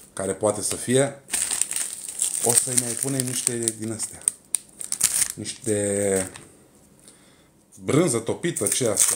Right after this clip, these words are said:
la folie. Ia, să punem așa pe deasupra, pe fiecare feliuță de pizza, câte o felie de brânză topită.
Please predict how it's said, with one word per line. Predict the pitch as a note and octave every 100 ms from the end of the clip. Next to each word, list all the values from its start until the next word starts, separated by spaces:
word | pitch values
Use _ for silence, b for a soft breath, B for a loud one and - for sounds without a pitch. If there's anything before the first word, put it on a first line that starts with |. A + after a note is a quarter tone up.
| -
la |
folie. | F#2+ - C#3 A2 F#2 F2+ - - - - - - - - - - - - - - - - - - - - G2+
Ia, | F#2+ -
să | -
punem | - G#2+ G#2
așa | G2+ G2+
pe | -
deasupra, | G2 F2 - - A2+ A2+ A#2 - B B B B B -
pe |
fiecare | G2+ - A2 A2 G#2+
feliuță | G2+ - G2+ G#2 A2 A2 A#2+ A#2 A2+ - - - - - B B B B B B B B _
de | - G2+
pizza, | F#2+ - C3+ C3+ B2+ A#2+
câte | - B2+ -
o | A#2+
felie | A2 - A#2 A#2+ A#2+
de | A2 G#2+ A2+
brânză | A2 A#2 G#2+
topită. | G#2 A2 G#2 F#2+ - -